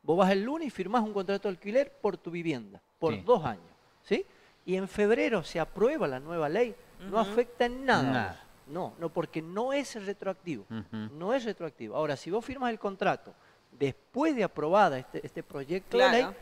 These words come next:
Speaker 1: ahí sí tenemos que pensar en tres años, la modalidad de actualización y todo.
Speaker 2: Ujú.
Speaker 1: Pero lo que está firmado, se vaya a fa-, a firmar, hasta tanto se apruebe este proyecto,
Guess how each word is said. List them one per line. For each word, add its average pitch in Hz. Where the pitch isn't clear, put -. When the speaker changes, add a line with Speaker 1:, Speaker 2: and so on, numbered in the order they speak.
Speaker 1:
ahí 160
sí 285
tenemos 185
que 170
pensar 196
en 120
tres 185
años, 196
la 143
modalidad 139
de 180
actualización 170
y 175
todo. 117
Speaker 2:
Ujú. 104
Speaker 1:
Pero 139
lo 143
que 143
está -
firmado, 185
se -
vaya 254
a -
fa-, 185
a 151
firmar, 147
hasta 175
tanto 233
se 139
apruebe 175
este 233
proyecto, 247